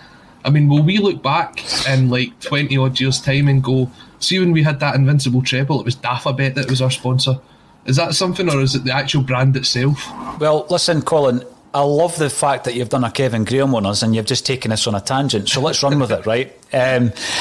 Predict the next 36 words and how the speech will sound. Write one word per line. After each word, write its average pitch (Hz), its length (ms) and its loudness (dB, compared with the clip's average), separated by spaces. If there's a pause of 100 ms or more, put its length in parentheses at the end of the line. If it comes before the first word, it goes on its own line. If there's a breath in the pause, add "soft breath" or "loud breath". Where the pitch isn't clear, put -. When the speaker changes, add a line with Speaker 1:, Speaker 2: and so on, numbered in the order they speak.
(280 loud breath)
Speaker 2:
there 139 140 0
was 135 100 0
a 143 60 0
brilliant 196 420 0
conversation, 160 640 -2
actually, 113 460 -2 (340)
uh, 113 220 0
by - 120 -6
David 123 300 -2
Claxton, 139 560 -2
all 139 300 0
about, 123 400 0 (580)
you 131 80 -2
know, 123 120 0
the 110 80 0
sponsorship 127 640 -2
of 113 140 0
a 113 40 -2
jersey 120 380 -2
becoming 120 400 -4
integral 113 480 -2
to 127 220 -2
the 113 80 -2
jersey 107 340 0
design, 98 500 -2 (320 loud breath)
Brian. 110 300 -2
So - 140 -2
you 107 100 2
think 127 340 -4
back 135 380 -2
to 117 320 0 (360 loud breath)
A 156 120 0
C 139 220 -2
Milan, 120 600 0
uh, 113 500 0
Mediolanum, 123 1000 2